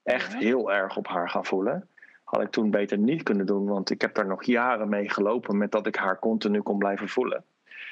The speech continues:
Speaker 1: Ehm, als er iets met haar was of ik kwam bij haar in de buurt of zo, dan voelde ik daar. Was,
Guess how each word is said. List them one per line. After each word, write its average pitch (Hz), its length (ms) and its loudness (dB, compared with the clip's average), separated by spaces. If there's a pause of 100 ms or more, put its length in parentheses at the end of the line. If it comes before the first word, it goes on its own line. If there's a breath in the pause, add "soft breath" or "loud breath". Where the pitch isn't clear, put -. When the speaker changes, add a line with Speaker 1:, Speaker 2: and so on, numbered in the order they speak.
(500 loud breath)
Speaker 1:
Ehm, 107 760 2
als - 220 0
er 117 60 2
iets 107 120 -2
met 107 160 0
haar 107 120 2
was 113 280 0
of 104 80 -6
ik 107 80 -4
kwam 110 200 2
bij 104 100 2
haar 107 280 2
in 101 100 -2
de 101 80 0
buurt 123 340 2
of 95 80 -4
zo, 98 180 0
dan 104 140 -2
voelde 117 380 0
ik - 100 -6
daar. 104 140 0
Was, - 240 -4